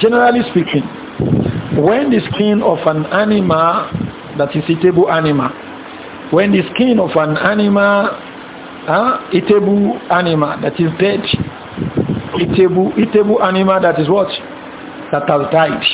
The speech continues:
Uh-huh. When the skin of an animal that has died, the, the eatable animal that has died is stanch,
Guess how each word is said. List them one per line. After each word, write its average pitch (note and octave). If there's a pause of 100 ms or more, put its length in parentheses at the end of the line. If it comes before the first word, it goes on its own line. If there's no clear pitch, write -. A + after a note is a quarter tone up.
(520)
Uh-huh. C3+ (460)
When A3
the A3 (120)
skin G#3+
of F3+ (180)
an D#3+
animal G#3+ (880)
that D#3
has D3+
died, F3 (600)
the, D#3
the -
eatable G#3
animal F#3+
that E3+
has D3
died D#3 (140)
is D#3 (100)
stanch, -